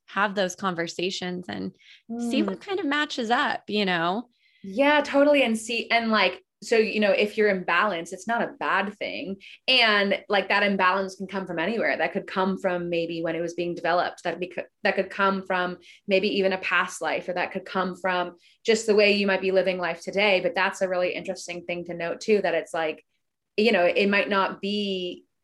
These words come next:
Speaker 2: you, you, like, you couldn't have prevented that. That's just, you know, how things were. And those are the lessons that you need to learn.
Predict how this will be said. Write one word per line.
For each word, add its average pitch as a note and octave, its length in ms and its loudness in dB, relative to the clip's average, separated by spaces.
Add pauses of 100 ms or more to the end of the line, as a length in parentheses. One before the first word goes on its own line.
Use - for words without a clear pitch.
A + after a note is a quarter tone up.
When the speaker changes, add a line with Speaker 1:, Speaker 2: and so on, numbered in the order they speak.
(100)
Speaker 2:
you, A#3+ 300 2
you, G#3 240 -2
like, G#3 200 4
you A#3+ 140 0
couldn't B3 260 2
have A3+ 160 2
prevented C4 460 2
that. D3 240 0
That's F#3+ 160 -2
just, G3+ 220 -6
you G#3 80 -2
know, F3+ 140 -2
how F#3 280 -2
things F3+ 300 -8
were. G3+ 160 0
And F3+ 280 -6
those F3+ 220 -2
are F#3 80 -4
the F3+ 60 -2
lessons F3 400 -4
that - 100 -6
you F3 60 -8
need E3+ 100 -8
to D#3 100 -6
learn. D#3+ 440 -8